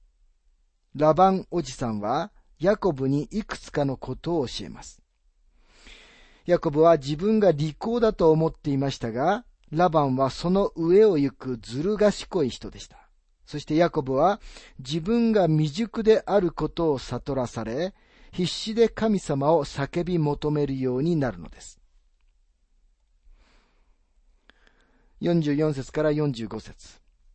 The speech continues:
兄さんの憤りが収まるまでしばらくラバンのところに留まっていなさい。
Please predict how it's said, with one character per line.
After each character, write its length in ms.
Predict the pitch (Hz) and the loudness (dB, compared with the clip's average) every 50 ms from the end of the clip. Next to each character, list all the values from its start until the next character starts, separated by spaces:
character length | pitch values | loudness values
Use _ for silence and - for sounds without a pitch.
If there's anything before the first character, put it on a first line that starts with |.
| _ _ _ _ _ _ - - | _ _ _ _ _ _ -4 0
兄 200 | 185 233 254 240 | 2 2 2 2
さ 160 | - 180 160 | 2 2 2
ん 100 | 156 151 | 4 4
の 120 | 147 147 | 2 2
憤 400 | 147 131 - - 156 143 160 160 | 0 -2 -4 -6 -4 0 2 2
り 120 | 156 147 139 | 2 0 0
が 220 | 135 135 131 131 | 0 0 0 0
収 180 | 123 - 151 143 | -2 -4 -4 -2
ま 140 | 147 143 139 | -2 -2 -2
る 100 | 131 123 | -2 -2
ま 140 | 120 110 | -4 -4
で 220 | 101 104 98 - - - | -6 -8 -10 -12 -14 -16
し 280 | - - - - 170 | -12 -8 -6 -6 -2
ば 160 | 160 208 220 | 0 2 2
ら 120 | 220 214 208 | 2 2 0
く 160 | - - 165 | -2 -4 0
ラ 200 | 156 170 208 233 | 2 4 4 4
バ 120 | 226 202 | 4 2
ン 100 | 165 151 | 2 2
の 120 | 139 131 120 | 0 -2 -4
と 140 | - 135 120 | -6 -8 -8
こ 140 | - 139 | -8 -6
ろ 80 | 135 139 | -4 -4
に 140 | 131 123 113 | -4 -4 -6
留 320 | - - 120 135 147 175 | -6 -8 -6 -4 -2 0
ま 140 | 185 185 180 | 0 0 -2
っ 40 | 170 | -2
て 220 | - - - 175 | -6 -6 -6 -4
い 100 | 147 117 | -2 -2
な 120 | 107 101 92 | -4 -6 -8
さ 160 | - - - | -14 -18 -20
い。 100 | - | -20